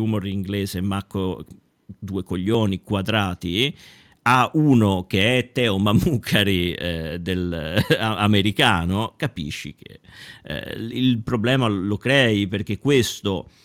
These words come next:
cerca di prendere, raccogliere le, il guanto lasciato da, eh, uno che offendeva tutti, e fatto, "Vai, vado e offendo tutti anche io." Ma non lo sa fare questo.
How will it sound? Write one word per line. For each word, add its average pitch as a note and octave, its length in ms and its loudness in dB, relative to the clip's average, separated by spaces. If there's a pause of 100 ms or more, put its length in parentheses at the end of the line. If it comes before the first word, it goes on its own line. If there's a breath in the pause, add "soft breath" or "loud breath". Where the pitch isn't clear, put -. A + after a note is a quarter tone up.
(120 soft breath)
cerca C3 280 -2
di A2 160 -2
prendere, F#2+ 680 2
raccogliere F#2 840 -2
le, B1+ 180 -10
il G1+ 280 -14
guanto A2 480 -2
lasciato - 520 -10 (140)
da, - 240 -8 (300 loud breath)
eh, D#2+ 540 -8
uno A#2 380 -2
che G2+ 360 -4 (340)
offendeva C#3+ 720 2
tutti, A#2 520 0
e B2 40 -2
fatto, G#2+ 460 -6
"Vai, G#2+ 380 2
vado G#2+ 340 2
e A2+ 80 4
offendo G2 320 -2
tutti G#2 280 -4
anche F#2+ 180 -2
io." G2+ 180 -2 (220 loud breath)
Ma F2 120 -10
non D#2+ 160 -6
lo D#2 100 -6
sa - 120 -8
fare F2+ 480 -2
questo. - 520 -14